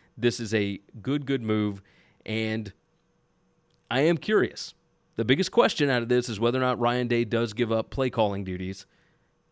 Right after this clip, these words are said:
uh, because he did hire somebody in that is not exactly super experienced in that. We'll see. We will see. Uh, next on the board, Baylor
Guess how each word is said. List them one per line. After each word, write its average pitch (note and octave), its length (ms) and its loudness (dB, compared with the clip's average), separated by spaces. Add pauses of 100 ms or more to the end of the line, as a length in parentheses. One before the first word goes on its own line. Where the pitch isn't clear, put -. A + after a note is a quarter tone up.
(120)
uh, - 60 -14
because G#2 400 0
he A#2 100 0
did A2+ 180 2
hire A2 240 2
somebody G#2+ 360 -2
in A#2+ 460 -4
that A2+ 120 -4
is G2+ 140 -4
not G#2+ 200 -2
exactly A2+ 500 -4
super G#2 320 -6
experienced A2 580 -4
in A2 140 -6
that. - 180 -14 (1600)
We'll A2 180 0
see. - 280 -8 (580)
We C#3 460 -2
will G#2+ 360 -2 (280)
see. - 400 -4 (500)
Uh, G2 560 -4
next D#3+ 400 -2
on D3+ 100 2
the B2+ 60 0
board, C#3 280 0 (1500)
Baylor C#3+ 460 4